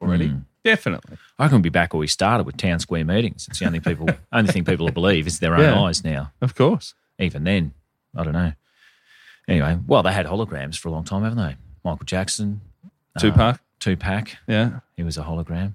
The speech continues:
Speaker 2: Pretty
Speaker 1: Are
Speaker 2: impressive.
Speaker 1: they the only two that have d-, used
Speaker 2: Oh,
Speaker 1: the
Speaker 2: it didn't last long, did it?
Speaker 1: Yeah, it's not Yonder Pouches.
Speaker 2: Nah.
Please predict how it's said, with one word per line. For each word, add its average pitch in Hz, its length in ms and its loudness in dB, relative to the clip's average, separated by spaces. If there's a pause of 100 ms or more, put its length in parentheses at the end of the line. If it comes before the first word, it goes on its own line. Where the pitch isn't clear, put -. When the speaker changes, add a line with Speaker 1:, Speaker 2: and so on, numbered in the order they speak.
Speaker 2:
Pretty 87 180 -4
Speaker 1:
Are 73 40 -4
Speaker 2:
impressive. 98 300 -2
Speaker 1:
they 208 140 6
the 208 200 2
only 135 180 2
two 135 240 2
that 220 160 0
have 120 120 -4
d-, 123 220 -2
used 117 260 2
Speaker 2:
Oh, - 60 0
Speaker 1:
the 107 160 4
Speaker 2:
it 107 60 2
didn't 131 160 2
last 117 260 4
long, 110 160 4
did 120 140 6
it? 92 160 4
Speaker 1:
Yeah, 110 80 4
it's - 120 -2
not 151 140 2
Yonder 127 260 4
Pouches. 113 640 0
Speaker 2:
Nah. 90 220 0